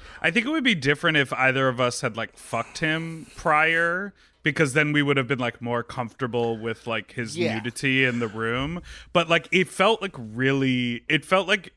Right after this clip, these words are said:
Speaker 1: it felt, um, I guess, bleep it. Because we were like, "Now take your pants off. Now can we lift your balls up?" Like, it just felt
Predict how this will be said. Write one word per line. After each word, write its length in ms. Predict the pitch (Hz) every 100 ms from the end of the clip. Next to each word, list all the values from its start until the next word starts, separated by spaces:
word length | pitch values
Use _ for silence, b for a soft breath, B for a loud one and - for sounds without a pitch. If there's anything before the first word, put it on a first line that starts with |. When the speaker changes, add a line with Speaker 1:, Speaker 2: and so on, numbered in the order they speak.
| -
Speaker 1:
it 160 | 151
felt, 420 | - - 190 262 _ _ _ _ _ b b b b -
um, 480 | 139 131 120 113 - _ _ _ _ _ _ _ _ _ -
I 120 | 131
guess, 240 | 135 139 113
bleep 340 | 113 123 127
it. 180 | 180 - 110 - - - - - - - B B -
Because 320 | 185 202 165
we 100 | 180
were 120 | 175
like, 280 | 160 135 -
"Now 200 | 135 131
take 320 | - 151 165
your 100 | 147
pants 420 | 123 143 170 165
off. 300 | 131 107 101
Now 160 | 139 131
can 180 | 131 135
we 120 | 131
lift 340 | 117 120 -
your 140 | 156 120
balls 440 | 110 117 139 165
up?" 140 | 214 -
Like, 220 | 160 160
it 140 | 165
just 260 | 156 233 - -
felt 480 | 139 135 131 120